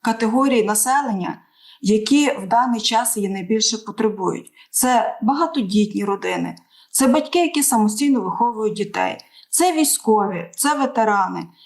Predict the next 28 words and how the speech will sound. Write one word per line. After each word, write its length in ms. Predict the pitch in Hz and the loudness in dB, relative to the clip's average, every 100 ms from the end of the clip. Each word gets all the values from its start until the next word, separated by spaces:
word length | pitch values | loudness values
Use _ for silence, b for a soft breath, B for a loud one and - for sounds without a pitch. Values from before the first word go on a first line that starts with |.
| b - | b -4
це 220 | - 285 | 0 4
внутрішньо 500 | 285 330 320 - 294 | 4 4 0 0 -2
переміщені 760 | 285 269 240 240 208 208 214 | 2 4 4 4 0 2 0
особи, 640 | 214 196 208 190 185 - - | 0 0 2 2 0 -8 -4
це 200 | - 269 | 0 2
люди, 260 | 359 302 | 2 2
які 180 | 277 294 | -2 -2
з 60 | - | 0
тих 200 | 349 339 | -2 0
чи 120 | 294 | -2
інших 300 | 294 262 - | 0 -2 -4
причин 280 | 240 311 302 | -2 2 0
потрапили 500 | - 254 262 254 233 | 0 -2 0 0 -2
в 40 | |
складні 360 | - 220 214 262 | 0 0 2 2
життєві 380 | 214 233 233 214 | 0 -2 -2 -2
обставини. 580 | 214 - 196 196 - - _ _ _ _ _ _ _ | -2 0 0 0 -8 -14 _ _ _ _ _ _ _
І 200 | - 240 220 220 - | 2 4 4 0 -2
відчувають, 640 | 208 254 294 311 349 330 | 0 2 2 4 4 2
що 220 | - 262 | -2 -2
самі 480 | 240 - 262 269 320 | -2 2 4 4 4
із 280 | 294 214 - | 2 0 0
цими 280 | 262 262 240 | 2 2 0
проблемами 640 | 240 214 220 269 269 190 | 0 0 2 2 0 -2
справитися 680 | 185 - 220 233 226 220 240 | -4 0 0 0 -4 -4 -2
вони 540 | 196 202 202 202 - - | -2 0 0 -2 -6 -4
не 100 | 214 | 0
можуть. 500 | 202 - 160 - | 0 0 -8 -12